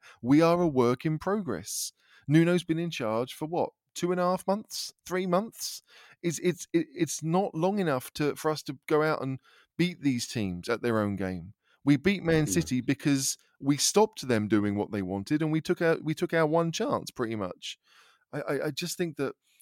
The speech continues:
Speaker 1: I know that people want Spurs to be back where they were. I want it too. But, you know, <sighs> th-, this painful rebuild that Pochettino talked about was never gonna be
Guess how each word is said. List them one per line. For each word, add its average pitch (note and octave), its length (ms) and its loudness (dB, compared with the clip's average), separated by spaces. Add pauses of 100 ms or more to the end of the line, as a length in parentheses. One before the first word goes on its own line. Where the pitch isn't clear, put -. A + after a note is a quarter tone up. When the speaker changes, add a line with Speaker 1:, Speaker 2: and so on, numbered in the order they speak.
(640)
Speaker 1:
I D3+ 140 -4
know D3+ 200 0
that D#3 140 -4
people C3 240 -8
want A#2+ 240 -6
Spurs G#2+ 320 -4
to - 80 -10
be G#2+ 100 -2
back G2+ 200 -2
where G#2 140 -4
they F#2+ 120 -4
were. F2+ 260 -4 (120)
I E3 140 2
want D3+ 360 0
it - 160 -8
too. G2 380 -2 (520)
But, B2 240 2 (180)
you B2+ 80 -10
know, A2 220 -6 (360)
<sighs> A2+ 80 -14 (500)
th-, D#3+ 140 4
this F3 140 2
painful F#3 440 2
rebuild D3+ 400 2
that C3+ 120 0
Pochettino C#3+ 480 -2
talked E3+ 260 0
about G#2+ 380 2
was C#3+ 160 0
never F#3 220 4
gonna E3 240 2
be D#3 320 0